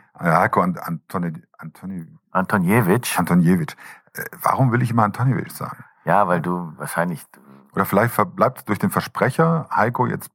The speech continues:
Speaker 2: besser bei den Menschen draußen
Speaker 1: Ja.
Speaker 2: im Ohr. Weil der hat nämlich sich Gedanken darüber gemacht, wie man eben diesen, diesen Effekt erzeugen kann. Ah, auch tolle Sachen, äh, die er da entwickelt hat. Und dann bin ich auf Wanderschaft gegangen, Ralf.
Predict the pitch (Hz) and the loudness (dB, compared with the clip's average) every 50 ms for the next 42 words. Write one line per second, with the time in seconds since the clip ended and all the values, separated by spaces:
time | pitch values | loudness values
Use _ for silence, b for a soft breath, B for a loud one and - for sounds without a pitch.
0 | _ - - 120 - - 135 127 113 104 101 101 98 95 90 - _ _ - 101 | _ -2 -2 -2 0 2 0 2 2 0 0 0 0 -2 -2 -4 _ _ -2 -2
1 | 107 120 - - 107 95 85 85 92 95 - - 87 82 B B 98 101 B B | -2 -2 -2 -6 -8 -2 -2 0 -2 -2 -4 -6 -8 -8 B B -20 -20 B B
2 | B B - 104 98 107 117 101 B B B B B 95 104 104 92 113 127 135 | B B -4 -2 0 2 2 2 B B B B B 0 0 2 4 4 4 6
3 | 139 135 135 - 123 117 113 117 101 95 117 107 - - - 107 95 107 110 101 | 6 4 2 2 -2 -2 -2 -2 -2 -4 -6 -6 -8 -8 -6 -2 0 0 0 -2
4 | 92 87 90 90 87 87 90 90 - - 92 92 92 85 76 90 90 90 85 87 | -4 -2 -2 -2 0 0 -2 -4 -4 -4 -2 -2 -2 0 -2 -2 -2 -2 0 0
5 | 82 87 82 78 85 80 76 80 78 _ _ _ _ _ - - - - - 104 | 0 0 -2 -2 -4 -8 -6 -6 -8 _ _ _ _ _ -12 -10 -6 -2 -2 -2
6 | - - 87 - - - - - - - 90 85 98 104 - - - 113 95 - | -2 -2 -6 -6 -4 -2 -4 -4 -4 -6 -6 -4 -4 -4 -4 -4 -4 -6 -4 0
7 | - 98 101 95 82 87 82 95 90 78 - _ b b b b b b b b | 0 0 2 2 0 0 0 0 -2 -2 -2 _ b b b b b b b b
8 | b - 92 87 85 82 80 87 85 80 82 85 87 78 87 - - 76 - - | b -2 0 0 0 0 0 -2 -2 0 0 -2 -2 -6 -6 -8 -8 -10 -8 -10
9 | 57 - _ b b b b b b b b - 104 104 - 117 151 180 180 175 | -14 -14 _ b b b b b b b b -4 -2 2 2 2 4 4 4 2
10 | 170 156 143 139 127 95 - 98 117 131 113 92 - 95 85 - - - 85 82 | 2 2 2 2 0 2 2 2 2 2 2 0 0 -2 -4 -4 -4 -12 -10 -8
11 | 80 82 78 76 71 69 69 - | -8 -10 -10 -12 -16 -18 -18 -20